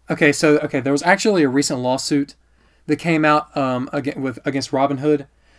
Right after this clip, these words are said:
and it showed a statistic that we all, all kinda thought was just a glitch back in January.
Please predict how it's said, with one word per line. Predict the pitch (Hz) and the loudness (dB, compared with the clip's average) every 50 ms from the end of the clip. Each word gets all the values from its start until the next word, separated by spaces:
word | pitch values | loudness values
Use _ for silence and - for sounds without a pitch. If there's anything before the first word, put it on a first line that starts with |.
| _ _ - | _ _ -4
and | 170 156 156 | -2 0 0
it | 151 | 0
showed | - - 185 185 175 | 0 -2 0 0 0
a | 160 | -2
statistic | - - 143 - 196 196 185 - 160 143 | -2 -4 -6 -4 -4 -4 -2 0 0 0
that | 135 131 127 | 0 2 2
we | 135 143 | 4 4
all, | 143 147 147 | 6 4 4
all | 139 147 143 143 147 143 | 2 0 0 0 0 0
kinda | - 170 160 147 | 0 -2 -2 0
thought | - 160 147 135 | 2 2 2 0
was | 131 117 | 0 -4
just | 127 - - | -8 -8 -6
a | 147 | -6
glitch | 131 135 135 170 165 143 - - | -4 -2 0 0 0 0 -2 -2
back | 127 123 120 - | -2 -2 -2 -2
in | 131 120 | -4 -6
January. | 117 127 131 131 120 110 110 110 107 110 110 | -4 -4 -6 -6 -6 -8 -8 -10 -10 -12 -14